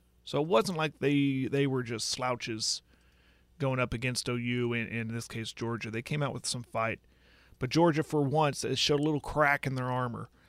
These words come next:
And Alabama, they, um, they look solid. So I'll, I'll put Alabama back at one, Georgia two, Ohio State three. Man, what they started on fire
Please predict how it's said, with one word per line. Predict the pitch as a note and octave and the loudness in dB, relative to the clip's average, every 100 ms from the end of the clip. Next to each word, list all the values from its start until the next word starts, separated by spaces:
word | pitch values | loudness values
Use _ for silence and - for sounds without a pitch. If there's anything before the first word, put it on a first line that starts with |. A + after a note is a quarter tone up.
| _ _ - - | _ _ -20 -4
And | C3+ | 2
Alabama, | C#3 C3 C3 C3+ B2+ A#2 - - | 4 4 4 2 2 0 -2 -8
they, | B2 B2+ C3 A#2+ | -2 2 2 2
um, | A2+ G#2+ - _ _ | 0 -6 -14 _ _
they | G3+ B2+ | -6 -4
look | B2 | -2
solid. | - A#2+ G#2 G2+ | -2 -2 -4 -4
So | - B2 A2 | -2 0 0
I'll, | A#2+ - | 0 -2
I'll | C3 | -4
put | - A3 | 0 4
Alabama | F#3 D#3+ D#3 | 6 6 4
back | D3 C3+ | 4 0
at | C3 | -2
one, | B2+ B2 | -2 0
Georgia | C#3 C#3+ B2+ | 2 2 0
two, | - B2 A#2+ - - - _ - | -6 -4 -6 -8 -20 -20 _ 0
Ohio | C#3 F3 G3 G3 | 6 10 12 12
State | - E3 - | 8 4 2
three. | D#3 D3+ | 0 0
Man, | C3+ D3+ C3 | 2 2 4
what | D3 D3 D3 | 2 2 2
they | D3+ | 0
started | - C3+ A#2+ G#2+ - | 2 0 0 -6 -10
on | - B2 A2 - - | -6 -6 -8 -10 0
fire | D3+ D#3+ B2+ A#2+ | 4 4 4 0